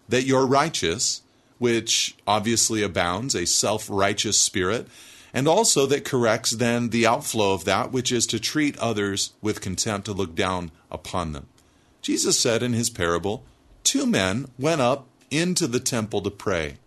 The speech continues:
one a Pharisee and the other a tax collector. The Pharisee, standing by himself, prayed thus, 'God, I thank you that I am not like other men,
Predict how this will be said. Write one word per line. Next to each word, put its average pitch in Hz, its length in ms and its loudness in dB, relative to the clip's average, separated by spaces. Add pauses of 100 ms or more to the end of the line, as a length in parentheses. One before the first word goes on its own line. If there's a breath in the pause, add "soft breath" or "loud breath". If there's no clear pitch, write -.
(320 soft breath)
one 117 260 2
a 127 60 0
Pharisee 110 680 0
and 117 100 0
the 113 120 2
other 113 420 0 (420 soft breath)
a 113 80 -4
tax 120 400 0
collector. 87 600 -2 (400 soft breath)
The 131 80 -2
Pharisee, 113 640 2
standing 123 440 0
by 104 160 6
himself, 113 560 2
prayed 135 360 0
thus, 110 460 0 (280)
'God, 92 420 0 (420 soft breath)
I 135 100 2
thank 196 360 0
you 120 120 2
that 135 140 0
I 135 140 2
am 131 140 -2
not 156 240 0
like 127 260 2
other 131 240 0
men, 82 320 -4